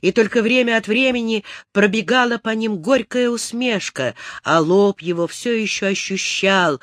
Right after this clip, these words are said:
бархатистое прикосновение морды Эмблера,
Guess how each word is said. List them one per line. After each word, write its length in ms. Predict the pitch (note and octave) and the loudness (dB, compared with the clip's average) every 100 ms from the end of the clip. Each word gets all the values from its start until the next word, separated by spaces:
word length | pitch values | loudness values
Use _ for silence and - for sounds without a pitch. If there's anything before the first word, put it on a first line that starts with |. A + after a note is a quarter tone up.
| - - - | -10 -18 -6
бархатистое 1200 | D3 F#3+ - F3+ G3 - G#3+ G3 - - D3+ C#3+ | 0 0 2 -4 -4 -4 -2 -2 -6 -8 -4 -4
прикосновение 1160 | C3 D3 F3 E3 - D3 D#3 F#3 F#3 F3 D#3+ D3+ | -4 -8 -8 -8 -4 -4 0 2 0 -2 -4 -4
морды 840 | D3 D3 D#3 F3+ D#3 C3+ A#2 A#2+ - | -6 -4 -4 -2 -4 -8 -6 -6 -6
Эмблера, 1080 | B2+ F3+ E3+ D3 G#2+ F2+ G#2 F2 D#2 D2+ | -10 -8 -8 -10 -14 -14 -12 -12 -12 -14